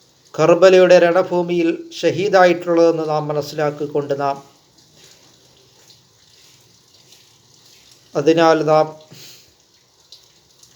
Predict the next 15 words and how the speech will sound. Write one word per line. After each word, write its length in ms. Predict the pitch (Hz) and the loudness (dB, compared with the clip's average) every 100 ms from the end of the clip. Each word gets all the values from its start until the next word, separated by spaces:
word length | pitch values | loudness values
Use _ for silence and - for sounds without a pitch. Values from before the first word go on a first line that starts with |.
| _ _ _ _ _ _ _ _ _ _ _ _ _ _ _ | _ _ _ _ _ _ _ _ _ _ _ _ _ _ _
അല്ലാഹു 380 | 156 151 175 170 | -2 2 4 2
റസൂൽ 360 | 170 165 196 190 185 | 0 0 0 -2 0
കരീം 260 | 175 170 | -2 -2
സല്ലല്ലാഹു 580 | 160 170 170 175 170 147 165 | -4 -6 -4 -2 0 0 0
അലൈഹി 160 | 165 | 0
വസല്ലമ 300 | 160 170 160 160 | -2 -6 -4 -4
തങ്ങളും 360 | 160 160 156 151 | -4 -4 -6 -8
ഇഷ്ടപ്പെട്ടതായ 840 | 160 - 185 190 - 175 151 151 147 147 - - | -12 -4 -2 0 -2 0 0 2 0 -2 -16 -2
റൂട്ടിലൂടെ 480 | 151 156 175 165 156 | -2 -2 -4 0 0
നാം 180 | 147 151 | 0 -6
സഞ്ചരിക്കുകയും 800 | 147 151 160 156 151 143 139 139 139 _ _ _ _ _ _ _ _ _ _ _ _ | -8 -8 -6 -6 -8 -6 -4 -6 -12 _ _ _ _ _ _ _ _ _ _ _ _
മദീനത്തു 680 | 147 147 143 170 180 175 175 165 | -6 -6 0 0 2 0 0 0
റസൂലില്ല, 560 | 165 - 175 170 156 156 156 | 0 -2 -2 0 2 0 -2
മദീനയുടെ 640 | 170 143 170 175 170 165 160 | -8 -6 -4 -2 2 2 2
രാജാവ് 500 | 156 160 165 160 | 2 0 0 0